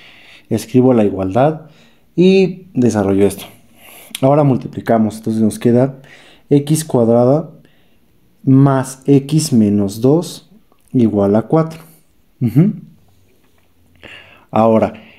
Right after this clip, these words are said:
este cuatro lo voy a pasar restando al lado izquierdo y me va a quedar x cuadrada más x menos seis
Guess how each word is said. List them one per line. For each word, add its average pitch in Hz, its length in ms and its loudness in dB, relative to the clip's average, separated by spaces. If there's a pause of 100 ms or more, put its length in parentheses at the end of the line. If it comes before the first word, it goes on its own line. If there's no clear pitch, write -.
(120)
este 143 360 0
cuatro 139 380 0
lo 113 140 0
voy 104 180 0
a 104 120 0
pasar 104 400 -4
restando 131 760 -2 (400)
al 101 200 -2
lado 107 200 0
izquierdo 139 680 0
y - 80 -14
me 107 120 -2
va 101 120 -2
a 101 80 -8
quedar 101 420 -6
x 131 640 -2
cuadrada 131 440 2
más 113 240 -6
x 127 400 -2
menos 127 460 2
seis 131 560 -2